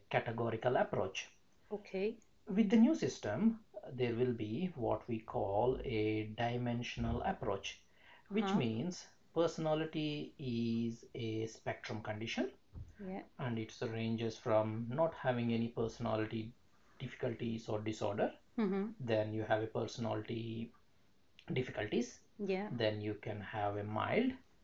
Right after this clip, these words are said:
Speaker 1: moderate, and severe personality disorder in that order. So it's a spectrum ranging from no personality pro-, problems to
Speaker 2: Uh-huh.
Speaker 1: severe personality, and then there are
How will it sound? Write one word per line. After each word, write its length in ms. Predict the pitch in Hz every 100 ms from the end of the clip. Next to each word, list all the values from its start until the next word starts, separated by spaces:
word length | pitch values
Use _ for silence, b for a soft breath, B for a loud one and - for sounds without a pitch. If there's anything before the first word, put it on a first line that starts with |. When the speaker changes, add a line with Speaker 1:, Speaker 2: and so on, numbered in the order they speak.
| - -
Speaker 1:
moderate, 560 | 101 98 107 151 254 - - -
and 180 | 120
severe 400 | - - 101 107
personality 640 | - 123 107 120 110 107 107
disorder 720 | 104 - 104 104 107 117 - - -
in 300 | 214 226 214
that 140 | 220
order. 280 | 240 190 101 -
So 80 |
it's 160 | 185 180
a 60 | 196
spectrum 500 | - - - 117 117
ranging 380 | 113 107 110
from 260 | 110 117 113 B B B
no 120 | 190 202
personality 580 | 156 127 - 117 113 117
pro-, 240 | - - -
problems 640 | - 110 113 107 107 107 175
to 80 | 156
Speaker 2:
Uh-huh. 100 | 123
Speaker 1:
severe 380 | - 120 110
personality, 800 | 110 117 107 120 110 101 110 107 - b b b
and 140 | 120 107
then 160 | 107
there 180 | 107 110
are 60 | 104